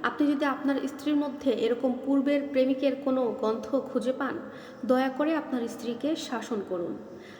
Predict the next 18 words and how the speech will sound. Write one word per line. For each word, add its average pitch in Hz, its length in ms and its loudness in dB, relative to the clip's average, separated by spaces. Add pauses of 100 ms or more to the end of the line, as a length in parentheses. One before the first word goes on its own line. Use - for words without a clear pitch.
আবার 285 220 2 (120)
শাসন 330 280 4
করার 330 280 2
কথা 285 220 -2
বলেছি 254 380 2
বলে 240 380 0 (140)
গায়ে 233 280 -2
হাত 214 160 -6
উঠাতে 214 280 -8
যাবেন 175 260 -8
না। 98 160 -8 (400)
শাসন 302 520 4
বলতে 262 340 4
বোঝাবেন, 247 600 0 (240)
তাকে 269 340 0 (360)
এই 294 240 4
ব্যাপারগুলো 226 500 2
থেকে 254 380 -2